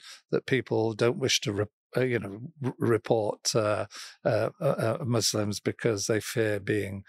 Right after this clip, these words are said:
thought of a-, a-, as racist." So I think there's something really quite sinister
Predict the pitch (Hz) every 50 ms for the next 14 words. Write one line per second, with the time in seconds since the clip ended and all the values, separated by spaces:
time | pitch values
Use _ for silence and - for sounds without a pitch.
0 | - - - _ - - - 123 110 107 - - 107 98 92 - 104 107 - -
1 | 110 107 117 - 120 104 101 101 101 120 113 104 - - - - - - - 131
2 | 127 139 - - 175 170 165 151 135 131 117 - - 143 139 127 - - 139 123
3 | 120 117 - - - - - _ _ - 156 156 147 123 - - 151 127 123 135
4 | - - - - - 165 160 151 131 107 - - - - - 107 98 98 101